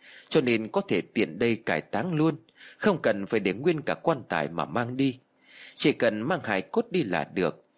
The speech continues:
cho nên tôi bảo Tà Xìn Hồ chuẩn bị tiểu sành để đựng xương cốt và mang đi. Đến trước ngôi mộ, tôi thấy thời gian đã không còn sớm,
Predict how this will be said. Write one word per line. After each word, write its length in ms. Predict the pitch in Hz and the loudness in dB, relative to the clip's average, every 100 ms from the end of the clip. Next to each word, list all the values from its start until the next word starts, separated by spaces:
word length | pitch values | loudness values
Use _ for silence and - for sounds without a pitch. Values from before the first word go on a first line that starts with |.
| _ _ | _ _
cho 100 | - | 0
nên 260 | 151 120 107 | 2 2 0
tôi 140 | - | -2
bảo 240 | 120 92 73 | -2 0 -2
Tà 220 | - 135 | -2 -2
Xìn 240 | 139 101 | -2 -2
Hồ 200 | 82 87 | 2 2
chuẩn 260 | 82 - 87 | 2 -2 -2
bị 120 | 82 - | -2 0
tiểu 180 | 104 78 | 0 2
sành 360 | - 92 71 64 _ | 0 0 -2 -8 _
để 160 | - 101 | 0 0
đựng 220 | 95 92 | 0 -2
xương 240 | - 131 113 | 0 -2 -2
cốt 240 | - 208 - | 0 0 -2
và 100 | - | -4
mang 300 | 71 98 98 | -2 -2 -2
đi. 180 | 101 101 _ _ _ _ _ _ _ _ _ _ - | -2 -2 _ _ _ _ _ _ _ _ _ _ -6
Đến 380 | 139 123 135 202 | 0 2 2 0
trước 160 | 262 160 | 0 2
ngôi 200 | 160 110 | 2 0
mộ, 440 | 87 87 82 - _ _ | 2 2 2 -2 _ _
tôi 120 | - 202 | 0 4
thấy 140 | 240 - | 2 2
thời 240 | 113 107 | 2 4
gian 220 | 131 165 | 2 0
đã 100 | 151 | 0
không 280 | - 180 - | 0 -2 0
còn 240 | - 80 | 0 0
sớm, 340 | 73 120 127 | 0 2 2